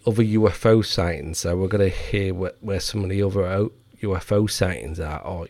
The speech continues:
U A Ps. Um, the Schofield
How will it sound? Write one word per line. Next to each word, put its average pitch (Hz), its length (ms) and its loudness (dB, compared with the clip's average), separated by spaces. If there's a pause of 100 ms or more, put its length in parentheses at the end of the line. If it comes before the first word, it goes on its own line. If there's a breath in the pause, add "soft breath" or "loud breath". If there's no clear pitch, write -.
(160)
U 107 400 4
A 90 160 2
Ps. 87 680 -2 (800 soft breath)
Um, 87 340 -2
the 104 80 0
Schofield 95 920 2